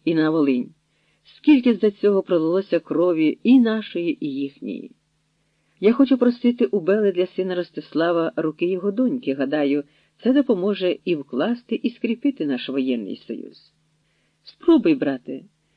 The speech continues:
Якщо Київ і Естергом дійдуть згоди, то й я пристану до вашого союзу, та ще й скріплю його шлюбом сина Лева з молодшою донькою Бели.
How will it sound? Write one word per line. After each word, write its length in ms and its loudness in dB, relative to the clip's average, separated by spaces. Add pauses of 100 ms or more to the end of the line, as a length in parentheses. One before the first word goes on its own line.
(240)
Якщо 540 4
Київ 500 4
і 280 4
Естергом 680 0
дійдуть 440 -2
згоди, 540 -2 (500)
то 80 4
й 120 8
я 140 6
пристану 540 -2
до 120 0
вашого 340 0
союзу, 500 -2
та 140 -6
ще 220 -4
й 40 -8
скріплю 440 -4
його 220 2
шлюбом 400 -4
сина 360 -2
Лева 300 2
з 40 -8
молодшою 500 -4
донькою 520 -2
Бели. 380 -10